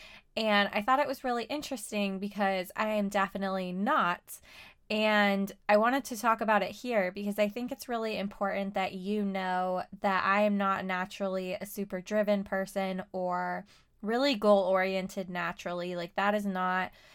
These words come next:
the way I think about things. And I still sometimes struggle with actually, like, setting a goal and making it happen. And I really rely on habits and routines and systems. Like,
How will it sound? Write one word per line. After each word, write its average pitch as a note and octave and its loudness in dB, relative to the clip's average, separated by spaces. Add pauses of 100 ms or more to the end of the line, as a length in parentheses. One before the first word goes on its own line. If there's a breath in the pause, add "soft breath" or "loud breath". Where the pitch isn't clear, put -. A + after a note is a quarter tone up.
(240 loud breath)
the G#3+ 2
way F#3+ 4
I F3+ 0
think A#3+ -4
about C#4+ 4
things. D4 -2
And A3 -4
I G3 0
still G#3 2
sometimes G3+ -2
struggle F#3 -4
with F#3 -4
actually, F3+ -4
like, F3 -8
setting G3+ 0
a F#3+ -4
goal F3+ 0 (420 loud breath)
and F#3+ 0
making F#3+ -4
it F3+ -8
happen. F3+ -4
And F#3+ -2
I F#3+ -2
really G#3 0
rely F3+ 2
on F#3 0
habits F3+ -4
and F#3 -4
routines B3+ -6 (360 loud breath)
and G#3 0
systems. F#3+ -2
Like, F#3 -2